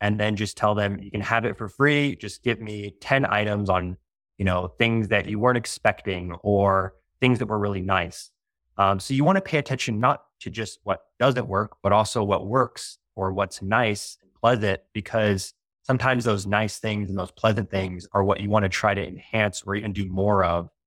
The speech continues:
versus the things that were unexpected or maybe were a surprise or maybe were not even commented on. Maybe if they never comment on the packaging,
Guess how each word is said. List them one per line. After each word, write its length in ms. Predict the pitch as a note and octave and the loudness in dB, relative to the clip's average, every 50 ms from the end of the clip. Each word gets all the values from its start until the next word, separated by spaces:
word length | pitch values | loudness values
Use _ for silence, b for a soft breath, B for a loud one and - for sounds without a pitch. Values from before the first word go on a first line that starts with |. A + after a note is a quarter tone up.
| _ _ _ _ _ | _ _ _ _ _
versus 320 | - G#2+ G#2 - - G2+ - | -2 -2 0 0 -4 -6 -6
the 80 | G#2 | -8
things 380 | F#2 - A2 G2+ G2+ G2 F#2 - | -6 -4 -2 -2 -2 -4 -4 -2
that 320 | G2 F#2 F2+ F2+ F#2 - - _ _ _ _ _ _ _ | -2 0 0 0 -2 -2 -8 _ _ _ _ _ _ _
were 140 | A2 - A2 | -2 0 0
unexpected 880 | G#2+ G2+ F#2+ - - - - A#2+ A2+ - - - A#2 G#2+ G#2 G#2 G2 | 0 0 -2 -4 -8 -2 0 0 0 0 -2 0 0 2 2 0 0
or 200 | G2+ F2+ F#2+ F#2+ | -2 -6 -8 -8
maybe 200 | F#2+ G2 F#2 F#2+ | -6 -6 -6 -6
were 200 | F#2+ F#2 F2+ F2 | -2 0 0 0
a 40 | E2 | -2
surprise 840 | - - - _ _ - G#2 G2+ G2 F#2+ F#2+ F#2 F#2 F#2 F2 - - - _ _ _ _ _ _ _ | -4 -8 -12 _ _ 0 2 2 4 4 2 2 0 -2 -4 -8 -14 -18 _ _ _ _ _ _ _
or 100 | - F#2+ | -2 0
maybe 320 | F#2+ G2+ G#2 G2+ G2+ G2+ G2+ | 2 2 0 2 0 -2 -2
were 460 | F#2+ F#2 F#2 F#2 F#2 F2+ F#2 F#2 - _ _ _ - | 0 0 0 0 2 0 0 -2 -4 _ _ _ -10
not 300 | G2 G#2 A2+ A2 A2+ A#2 | -2 2 2 2 2 2
even 180 | A2 G#2+ G2 | 0 0 -2
commented 480 | F#2 - - A2 G#2 G2 G2 F2+ G2+ F2+ | -2 0 0 2 2 2 0 0 0 0
on. 160 | F#2 F2+ F2 | 0 0 0
Maybe 220 | F#2 G#2 G#2 A2 | 0 -2 -2 -2
if 80 | G#2+ - | -4 -4
they 100 | - G#2 | -2 -2
never 280 | G2 G2+ G#2+ G2 G#2+ F#2 | 0 2 2 2 2 0
comment 360 | - - A2+ G#2+ G#2 G2 - | 0 0 0 0 0 -2 -2
on 100 | F#2+ F#2+ | -4 -4
the 60 | F2+ | -4
packaging, 600 | - - - A#2+ A#2 - - G2 G2+ G2+ F#2 F#2+ | -4 -2 0 0 0 0 -4 -8 -10 -10 -12 -14